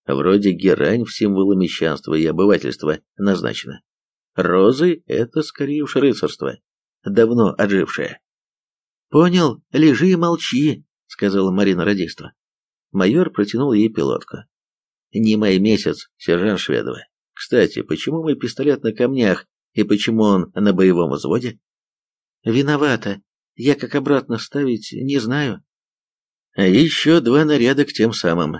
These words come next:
И скажешь, чтобы занятия по владению оружием с тобой провели. С ума сойти, как вас учат».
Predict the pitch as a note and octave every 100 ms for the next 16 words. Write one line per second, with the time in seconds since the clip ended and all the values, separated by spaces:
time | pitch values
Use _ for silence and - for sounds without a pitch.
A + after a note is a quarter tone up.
0 | - - F3 - D3+ E3 C3+ - C#3+ C#3
1 | G2 G#2 G2 C3+ B2 - G2+ G2 F#2 A2
2 | B2+ G#2 - F2+ G#2 D3 G2 A#1+ - E2
3 | G#2 C#3 G2 - G#2+ C#3 D2+ B1 - _
4 | _ - G3 F#3+ C#3 F#2+ E2 - - _
5 | _ - - A#2 G#2 - E2 - _